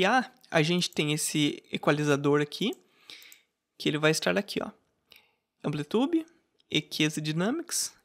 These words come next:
e Graphic E Q aqui. E o gráfico dele aí é esse que vocês estão vendo,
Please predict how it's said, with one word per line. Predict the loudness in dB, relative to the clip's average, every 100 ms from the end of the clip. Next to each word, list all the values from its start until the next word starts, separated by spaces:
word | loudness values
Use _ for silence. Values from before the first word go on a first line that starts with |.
| _ _
e | -6
Graphic | 0 2 2 -2 -14 -4
E | -4
Q | -2 -4 -4
aqui. | -4 -10 -14 _ _ _ _ _ _ _
E | 0
o | 2
gráfico | 2 2 2 -2 -6
dele | 0 2 2
aí | 0 -2 -6 _ _ _
é | 0 2
esse | 0 -2
que | -4
vocês | 0 2 2
estão | 2 0 4
vendo, | 4 4 2